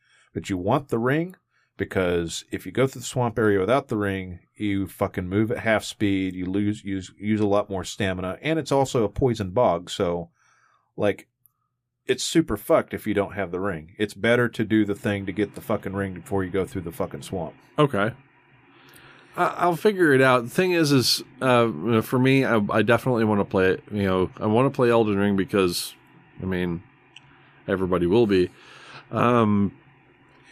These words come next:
Speaker 1: And,
Speaker 2: well,
Speaker 1: and
Speaker 2: I'll
Speaker 1: Elden
Speaker 2: give it
Speaker 1: Ring
Speaker 2: a
Speaker 1: is,
Speaker 2: try.
Speaker 1: and El-, so far, Elden Ring is easier than Demon Souls.
Speaker 2: Right. It's, it seems,
Speaker 1: In
Speaker 2: seems
Speaker 1: difficulty
Speaker 2: all right.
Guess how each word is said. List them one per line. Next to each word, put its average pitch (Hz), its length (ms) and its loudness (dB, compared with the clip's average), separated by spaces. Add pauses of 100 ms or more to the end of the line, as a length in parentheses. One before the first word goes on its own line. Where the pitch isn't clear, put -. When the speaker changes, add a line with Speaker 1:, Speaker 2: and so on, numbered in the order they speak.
(160)
Speaker 1:
And, 151 200 2
Speaker 2:
well, 143 60 4
Speaker 1:
and - 0 -
Speaker 2:
I'll 139 160 6
Speaker 1:
Elden 175 120 4
Speaker 2:
give 143 100 6
it - 40 4
Speaker 1:
Ring - 120 4
Speaker 2:
a 120 40 2
Speaker 1:
is, 113 40 0
Speaker 2:
try. 98 420 2 (280)
Speaker 1:
and 139 100 -4
El-, 156 200 2
so 170 200 0
far, 143 240 2
Elden 120 220 2
Ring 110 200 -2
is 98 160 -4
easier 104 280 0
than 92 180 -4
Demon 90 240 -6
Souls. - 380 -12 (400)
Speaker 2:
Right. 87 320 0 (180)
It's, 117 300 -8
it 120 160 2
seems, 131 460 0 (100)
Speaker 1:
In 120 180 0
Speaker 2:
seems - 20 -20 (120)
Speaker 1:
difficulty 160 640 2
Speaker 2:
all - 0 -
right. 170 100 -6